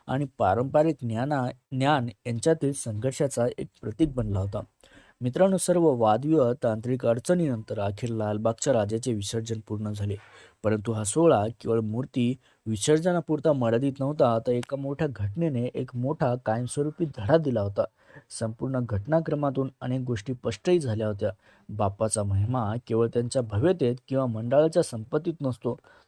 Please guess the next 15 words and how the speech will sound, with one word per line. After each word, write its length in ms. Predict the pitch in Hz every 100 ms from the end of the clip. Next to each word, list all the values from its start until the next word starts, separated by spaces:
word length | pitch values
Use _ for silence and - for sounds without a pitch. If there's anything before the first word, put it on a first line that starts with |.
| 156
तर 80 |
तो 140 | 160 185
भक्तांच्या 540 | 139 127 - 170 170
निसंशयतेत 840 | 151 127 - 156 - 170 170 120 104
आणि 220 | 113 123
नम्रतेत 640 | 131 110 120 147 135 107
असतो. 340 | 101 - 110 107 _ _ _
सामान्य 460 | - 101 98 113 127
जनतेचा 520 | 113 107 101 117 117
रोष, 240 | 123 147 101 - _ _ - -
माध्यमांमधील 920 | 113 104 110 120 113 117 120 120 127
चर्चा 480 | 123 160 170 143 107 -
यातून 340 | 113 107 127 127 - -
एकच 520 | 135 - 135 123 -
निष्फळ 520 | 113 117 - - 185